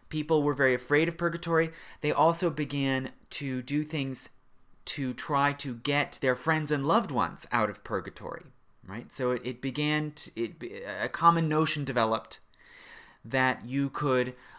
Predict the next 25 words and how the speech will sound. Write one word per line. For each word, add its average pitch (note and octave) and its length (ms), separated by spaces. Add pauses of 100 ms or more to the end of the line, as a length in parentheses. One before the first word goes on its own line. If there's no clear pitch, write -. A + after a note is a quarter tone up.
(120)
uh, F#2+ 340 (340)
offer C#3+ 320
money C#3 280
for C3 200
masses B2 920 (380)
or A#2 400
do C3 440
pilgrimages C3+ 1000
or A#2 140
make A2+ 260
sacrifices B2 800
of A2+ 80
various A2 400
sorts G#2+ 560
on B2 240
behalf B2 840 (640)
of A#2 200
deceased A#2+ 500
loved G2+ 300
ones E2+ 480 (240)
so B2+ 160
that A2+ 240
they A2 260
could G2 400 (340)
get G2 400